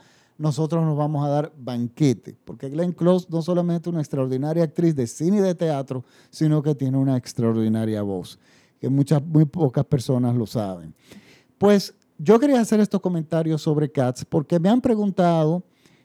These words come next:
eh, no han caído, eh, hay personas que la están viendo en, por vías alternativas, y honestamente, na-, yo, a mí la película no me gustó para nada. No me gustó antes de verla, porque es que yo sabía o tenía,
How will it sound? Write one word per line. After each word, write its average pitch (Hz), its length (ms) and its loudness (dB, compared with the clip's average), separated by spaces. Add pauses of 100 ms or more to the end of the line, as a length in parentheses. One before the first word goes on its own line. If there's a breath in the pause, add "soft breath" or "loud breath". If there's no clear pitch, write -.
(120)
eh, 156 200 0
no 170 160 4
han 208 100 4
caído, 190 640 8
eh, 147 260 8
hay 147 120 4
personas 170 440 4
que 160 100 2
la 147 80 6
están 151 260 2
viendo 151 540 6
en, 107 420 2
por 113 180 -4
vías 147 220 2
alternativas, 165 800 4 (360 soft breath)
y 190 80 0
honestamente, 226 840 2 (760)
na-, 170 380 6
yo, 196 380 4
a 170 80 2
mí 196 200 4
la 208 220 0
película 180 360 -2
no 175 100 -2
me 175 80 -2
gustó 160 320 -4
para 143 180 -4
nada. 120 360 -6
No 180 200 4
me 269 120 6
gustó 226 400 -2
antes 214 320 -4
de 170 100 -2
verla, 123 540 2 (420 soft breath)
porque 160 280 2
es 175 60 2
que 185 180 4
yo 185 180 6
sabía 190 600 2
o 143 80 -6
tenía, 165 540 2